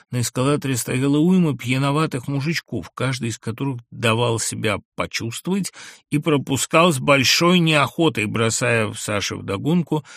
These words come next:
редкие, как самоцветы, слова. Какая-то баба в красном платке и с двумя большими тюками в руках задержала Сашу настолько, что он оказался к разрезалке даже ближе, чем был раньше.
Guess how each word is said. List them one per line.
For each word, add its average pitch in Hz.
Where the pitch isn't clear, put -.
редкие, 143
как 135
самоцветы, 107
слова. 82
Какая-то 135
баба 117
в -
красном 98
платке 104
и 113
с 90
двумя 101
большими 101
тюками 90
в 76
руках 156
задержала 120
Сашу 107
настолько, 107
что -
он 131
оказался 127
к -
разрезалке 117
даже 117
ближе, 123
чем 117
был 123
раньше. 80